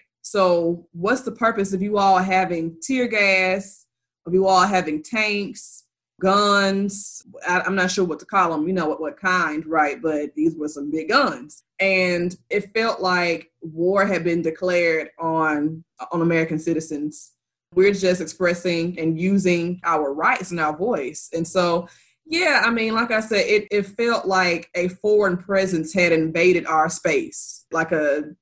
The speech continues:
demonic entity almost, right? It's just seeing how they were dressed and how mean they were. But like I said, I was,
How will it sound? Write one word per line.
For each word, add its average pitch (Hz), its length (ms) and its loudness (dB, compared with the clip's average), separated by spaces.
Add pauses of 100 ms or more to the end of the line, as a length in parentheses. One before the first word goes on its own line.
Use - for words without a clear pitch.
(140)
demonic 170 640 2
entity 208 480 -2
almost, 156 640 0
right? 175 220 0
It's - 160 -4
just 175 260 -2
seeing 220 360 4
how 196 220 2
they 185 140 -2
were 156 140 -4
dressed 185 600 -2
and 160 400 0 (240)
how 170 140 -2
mean 381 320 0
they 226 140 6
were. 156 500 0
But 190 120 0
like 196 220 0
I 185 80 0
said, 185 240 -4
I 190 160 2
was, 180 440 -4